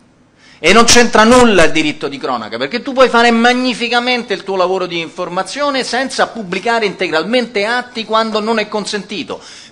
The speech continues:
perché finisce per violare anche la privacy, ma non è questo il motivo del centoquattordici, ma perché attenta, attenta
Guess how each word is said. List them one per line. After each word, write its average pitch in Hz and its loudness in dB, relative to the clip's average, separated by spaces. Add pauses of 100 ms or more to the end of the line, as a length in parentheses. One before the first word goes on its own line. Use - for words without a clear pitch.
perché 185 0
finisce 175 -4
per 127 -8
violare 131 -2
anche 120 -6
la 113 -6
privacy, 123 -4
ma 113 -2
non 135 -4
è 135 -6
questo 143 -10
il 120 -12
motivo 127 -14
del 123 -12
centoquattordici, 233 -6 (240)
ma 254 2
perché 269 -2
attenta, 233 -2 (400)
attenta 214 -4